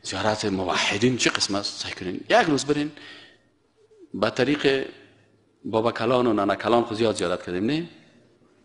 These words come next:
بیاین یک روز بریم به می زیارت، در این سر قبرستان. زیارت چی را میگه؟ رفتن به قبرستان میگه. برین در این قبرستان هم کسایی را که می‌شناسین، سر زمین قبر از یا استاد شوین و با طریق پیغمبر صلی الله علیه و سلم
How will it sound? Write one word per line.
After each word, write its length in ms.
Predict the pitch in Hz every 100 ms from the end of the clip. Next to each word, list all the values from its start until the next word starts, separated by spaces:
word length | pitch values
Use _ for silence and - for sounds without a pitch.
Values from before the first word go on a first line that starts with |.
| - - - _ _ - - - - - -
بیاین 360 | 170 196 156
یک 220 | 135 135 127
روز 140 | 123
بریم 200 | 120 123
به 100 | 113
می 100 | 110
زیارت، 400 | 101 110 117 - - - - - - _ - _ _ _ _ _ _ _ _ _ -
در 60 |
این 80 | 110
سر 180 | 107 135
قبرستان. 580 | 123 - 104 104 120 107
زیارت 240 | 110 120
چی 100 | 151
را 60 | 143
میگه؟ 160 | 135
رفتن 320 | 101 - 117
به 80 | 95
قبرستان 600 | 90 98 90 90 104 101
میگه. 240 | 85 85 80 - - - -
برین 180 | 120 110
در 120 | 107
این 100 | 104
قبرستان 480 | - 104 98 - 117
هم 180 | 101 92 - - - _ -
کسایی 280 | 101 113
را 60 | 104
که 100 | 95
می‌شناسین، 540 | 101 - 82 82 - - - - - -
سر 140 | 127
زمین 160 | 120 120
قبر 220 | - 160 127
از 140 | 117
یا 60 | 123
استاد 300 | - 110 110
شوین 420 | 101 92 95 98 - _ _ _ _ _ _ _ -
و 80 |
با 100 | 101
طریق 300 | 104 101 101
پیغمبر 460 | 113 104 98 95 104
صلی 220 | 104 98
الله 380 | 90 98 98 98
علیه 200 | 95 92
و 60 | 87
سلم 420 | - 98 131